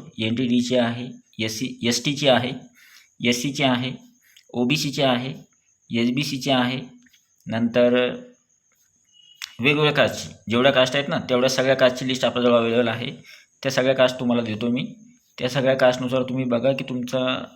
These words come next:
नंबर जो आहे तो कोणत्या स्थानावर आहे आणि त्यानुसार तुम्हाला चेक करायचं आहे की तुम्ही तुमच्या कास्टमध्ये किती नंबरवर आहे. ठीक आहे, आता समजा वीस हजार, तीस हजार जागा आल्या, एक कोणतीही कास्ट, ओके, ठीक आहे.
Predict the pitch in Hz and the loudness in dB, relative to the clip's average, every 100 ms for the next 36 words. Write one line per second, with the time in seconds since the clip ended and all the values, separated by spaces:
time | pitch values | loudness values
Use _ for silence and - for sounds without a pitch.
0 | _ 120 120 135 131 131 127 131 139 - | _ -4 0 0 2 2 2 -2 -10 -14
1 | _ _ _ _ _ - 120 117 120 127 | _ _ _ _ _ -10 -4 -2 2 0
2 | 127 123 123 113 - - - _ _ _ | 2 2 2 0 -4 -12 -18 _ _ _
3 | _ _ - - 127 123 131 131 - - | _ _ -16 2 4 4 4 2 0 -10
4 | - _ _ _ _ - 127 131 135 135 | -20 _ _ _ _ -6 2 4 4 0
5 | 127 120 107 107 98 - 123 123 123 127 | -2 0 0 -4 -8 -4 -2 -2 -2 0
6 | 123 - 135 123 - 117 110 98 92 92 | 0 -2 -4 -6 -4 -4 -2 -2 -4 -6
7 | 139 175 - - _ _ _ _ _ _ | -6 -6 -8 -14 _ _ _ _ _ _
8 | _ _ _ _ _ - 120 123 123 113 | _ _ _ _ _ -6 6 6 6 0
9 | 107 113 123 - - 127 139 131 135 135 | 0 0 0 -2 -8 -4 -2 2 0 0
10 | 139 131 127 123 120 117 101 78 - - | -4 -2 0 2 4 4 2 -4 -12 -20
11 | _ _ _ _ _ _ _ _ _ _ | _ _ _ _ _ _ _ _ _ _
12 | _ - - _ 107 104 - - 104 107 | _ -20 -20 _ -10 -10 -14 -8 -6 -4
13 | 117 110 117 - - 95 95 92 82 | -4 -4 -6 -10 -12 -10 -8 -10 -14